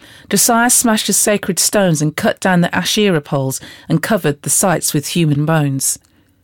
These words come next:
Even the altar at Bethel, the high place made by Jeroboam, son of Nebat, who had caused Israel to sin, even that altar and high place he demolished. He burned the high place and ground it to powder, and burned the Asherah pole also.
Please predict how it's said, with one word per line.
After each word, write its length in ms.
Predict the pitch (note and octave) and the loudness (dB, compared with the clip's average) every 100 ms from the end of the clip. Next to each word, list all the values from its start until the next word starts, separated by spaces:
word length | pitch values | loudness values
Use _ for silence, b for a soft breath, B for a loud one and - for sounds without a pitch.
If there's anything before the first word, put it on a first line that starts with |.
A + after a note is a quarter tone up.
| - | -4
Even 300 | G#3+ A#3 B3 | 0 2 4
the 120 | A#3+ F#3+ | 2 2
altar 300 | F#3+ - F#3+ | 0 0 -4
at 120 | - | 0
Bethel, 460 | F3 D#3+ C3 B2+ b b b | -2 -2 -4 -6 b b b
the 80 | F3+ | -4
high 240 | E3 F#3 | 0 0
place 360 | A3 - F#3 - | 0 0 0 2
made 240 | F#3 F3+ | 2 2
by 140 | F3+ E3+ | 0 -2
Jeroboam, 800 | E3+ F3 F3 E3 D3 B2 C3 B2+ - | 0 2 4 2 0 -4 -4 -8 -10
son 220 | - F#3 | -2 0
of 100 | D#3+ | 2
Nebat, 440 | E3 E3 C3+ - B B B - | 0 0 -2 -6 B B B -4
who 100 | E3 | -4
had 100 | - | -2
caused 360 | A3 G#3 G#3+ | 0 2 2
Israel 340 | G3+ F#3 F#3 D#3+ | -2 0 0 0
to 140 | - | -2
sin, 400 | - - D#3+ C3+ B B B | -2 0 0 -4 B B B
even 320 | G#3+ F#3 G3 | -2 2 2
that 260 | F#3 G3+ - | 4 0 0
altar 300 | E3+ D3 - | 0 0 0
and 100 | D3 | -2
high 220 | - D#3 | 0 -2
place 380 | D3+ - F3+ D3 | -2 0 0 0
he 60 | C3+ | -2
demolished. 600 | D3 D3+ D3 C3 - - B B B B | 0 0 0 -2 -6 -10 B B B B
He 120 | F#3+ | -2
burned 320 | A3 A3 G#3+ | 2 4 2
the 40 | |
high 260 | G#3 A3 G#3 | 2 2 0
place 400 | - F#3 F#3 - | 0 0 2 2
and 160 | F3 D#3 | 0 2
ground 340 | F3+ F#3+ G3 | 2 2 0
it 100 | F#3+ | -2
to 80 | - | -8
powder, 460 | E3+ F#3 D#3+ C#3 C3+ B B - | -2 0 2 0 -4 B B 0
and 160 | E3+ | 2
burned 260 | G#3 G#3+ G3 | 4 4 4
the 60 | |
Asherah 380 | D#3+ - E3 D3 | 2 0 2 0
pole 240 | - D3+ C#3+ | 0 -2 0
also. 520 | F3 F3+ - C3 | 0 0 -2 -6